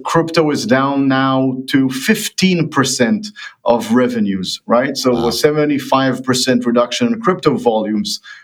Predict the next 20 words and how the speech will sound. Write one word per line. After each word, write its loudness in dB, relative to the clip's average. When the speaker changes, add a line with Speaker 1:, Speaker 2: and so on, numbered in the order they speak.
Speaker 1:
But 2
the 0
company's 0
still 0
strong 0
because 2
we've 2
seen 0
commodities 0
trading 0
pick -2
up -2
this 0
year, 0
uh, 0
because -2
we've 0
seen, 0
uh, -2
uh, 0